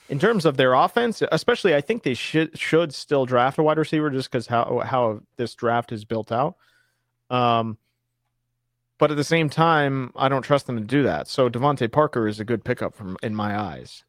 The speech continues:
Uh, does it put them over the top and make them, like, number one in the division? No, obviously not. But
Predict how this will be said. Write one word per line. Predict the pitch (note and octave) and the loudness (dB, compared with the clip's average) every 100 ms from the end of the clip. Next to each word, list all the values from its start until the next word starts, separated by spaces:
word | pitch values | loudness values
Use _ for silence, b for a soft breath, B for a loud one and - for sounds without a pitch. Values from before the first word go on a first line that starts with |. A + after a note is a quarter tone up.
| _ | _
Uh, | C3+ A#2+ A2 - - | 4 4 4 0 -2
does | C3 B2+ | 0 2
it | - | 2
put | E3 | 2
them | E3+ D3 | 4 4
over | C#3+ D3+ | 4 4
the | C3 | -2
top | - - C#3+ - | -2 0 2 0
and | B2+ | -4
make | B2 - | -4 -2
them, | C3 A#2 A2 | -4 -4 -4
like, | A2+ - | -6 -6
number | A#2 B2+ | -4 -2
one | A#2+ B2 | 0 0
in | A2+ | -2
the | |
division? | A2 C3+ E3 D3+ F3+ | -4 -4 -4 -6 0
No, | G3 A2+ | 2 4
obviously | A#2+ D#3 D3 - A#2 | 4 4 0 -2 -4
not. | A2+ C3+ G2+ - | -2 -2 -4 2
But | C#3 B2 - | 4 4 0